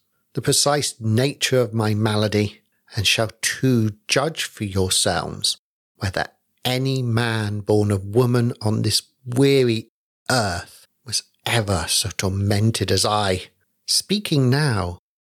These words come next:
as a condemned criminal might speak ere the drop bolts are drawn. My story, wild and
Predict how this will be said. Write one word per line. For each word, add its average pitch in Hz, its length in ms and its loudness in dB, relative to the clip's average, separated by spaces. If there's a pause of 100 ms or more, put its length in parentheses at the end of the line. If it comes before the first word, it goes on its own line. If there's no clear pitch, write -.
(140)
as 123 120 0
a 113 60 -4
condemned 104 760 -2
criminal 110 500 0
might 92 420 -2
speak - 600 -2 (380)
ere 110 160 0
the 95 240 -6
drop - 380 -2
bolts - 340 -2
are 92 140 -8
drawn. 104 480 2 (420)
My 107 160 0
story, 110 840 2 (320)
wild 127 800 0
and 98 160 -4